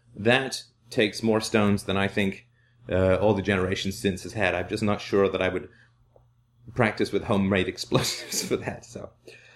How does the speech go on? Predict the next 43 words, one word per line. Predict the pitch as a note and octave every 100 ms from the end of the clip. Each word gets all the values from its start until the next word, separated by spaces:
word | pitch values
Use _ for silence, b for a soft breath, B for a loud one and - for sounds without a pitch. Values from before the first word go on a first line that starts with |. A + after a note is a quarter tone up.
| B B B -
um, | F#2+ F2+ F2+ F2 E2 _ _ _ _ _ _ _ _ _ _ _ - _ _ _
uh, | G#2+ C3+
unfortunately, | D#3+ F3 F3 D#3 - B2+
it | A#2+ C3
is | G2+
after | A#2+ C3 C#3
the | C#3
early | C#3+
meetings | C3+ A#2+ A#2
of | A2
sixteen | - - - - C3 A#2
ninety-three, | A#2 A2 C#3+ F3 E3+ C3+
until | A#2+ D3
the | B2
society | A#2+ - A#2+ A#2 A2
again | B2+ C3
faded | B2 A#2 G#2
out, | G#2+ G#2 - _ b b -
about | A2+ B2 B2
the |
end | A#2+ G#2+
of |
sixteen | - A2+ A#2+ A2+
ninety-seven, | G#2+ F#2+ - E3+ A2+ F#2 F2+ b b -
there | F#2+
is | G2+
no | A2
direct | G#2 G#2+ G#2
evidence | G2 F2+ F2+
of |
Molyneux's | G2 G2 G2 F#2
participation | A2 A#2+ A2+ B2 A2 G#2
in |
the | G2+
meetings, | C#3+ C#3 B2 -
and | B2
his | A#2
growing | C#3 D#3+ D#3+
involvement | B2 A#2+ A2+ G#2
with | G2
politics | C3+ C3+ - A2+ -
distracted | A#2+ - E3+ - A#2+
him | G#2+